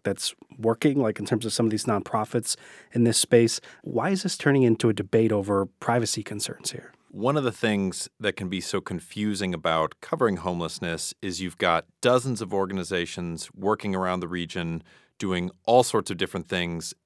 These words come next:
Speaker 2: and having to cobble together budgets, uh, from cities and counties and the state and the federal government and private donors. And it can be very, very confusing, uh, trying to track all who's doing what.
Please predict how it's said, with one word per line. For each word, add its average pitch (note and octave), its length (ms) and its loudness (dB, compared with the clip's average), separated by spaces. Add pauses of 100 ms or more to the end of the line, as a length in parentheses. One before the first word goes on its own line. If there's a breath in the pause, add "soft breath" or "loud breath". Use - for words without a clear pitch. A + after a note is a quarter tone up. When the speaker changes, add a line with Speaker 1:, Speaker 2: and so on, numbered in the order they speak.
Speaker 2:
and F#2+ 200 -4
having G#2 380 2
to F#2 40 -2
cobble G2+ 460 -2
together F2+ 400 -2
budgets, F2 680 -2 (420 soft breath)
uh, F2+ 220 6
from F2 280 -4
cities A2+ 580 0
and F2+ 160 -10
counties G#2 500 0
and F2 280 -10
the - 40 -12
state A2 460 0
and F2 100 -6
the E2+ 80 -4
federal G#2 320 0
government F#2 380 -2
and - 120 -20
private G2+ 340 2
donors. F2 420 -4 (300 soft breath)
And G2+ 100 -4
it F#2+ 80 -4
can G2+ 140 -6
be F2+ 100 -4
very, A2+ 400 0
very F#2+ 300 2
confusing, F2+ 880 -4 (460 soft breath)
uh, E2 320 4 (200)
trying G2 320 2
to E2+ 100 -4
track - 520 2 (200)
all F#2 300 4
who's F#2+ 320 -4
doing E2+ 320 -4
what. E2 300 0